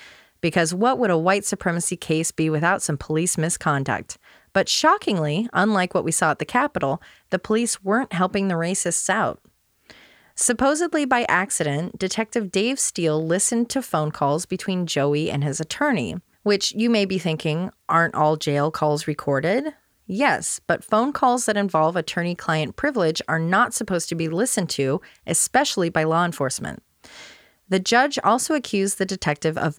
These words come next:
backdating evidence reports, destroying evidence, lying to the U S Attorney's Office, and filing a false declaration with the court.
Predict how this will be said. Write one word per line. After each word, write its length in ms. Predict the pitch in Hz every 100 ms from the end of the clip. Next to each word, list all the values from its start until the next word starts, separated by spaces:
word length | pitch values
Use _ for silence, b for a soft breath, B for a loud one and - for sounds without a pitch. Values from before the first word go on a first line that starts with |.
| -
backdating 500 | 165 208 226 233 226
evidence 440 | 151 160 151 -
reports, 560 | 151 - 151 196 - -
destroying 600 | 180 165 - 196 202 196
evidence, 560 | 123 147 156 196 233 - -
lying 340 | 170 165 220
to 100 | 233
the 100 | 208
U 180 | 190 180
S 200 | 185 -
Attorney's 440 | 165 - 180 180 170
Office, 520 | 143 139 147 180 -
and 180 | 165 160
filing 480 | 165 175 214 226
a 60 | 233
false 360 | - 170 185 -
declaration 640 | 175 - 160 143 - 143
with 140 | 143
the 80 | -
court. 400 | - 220 165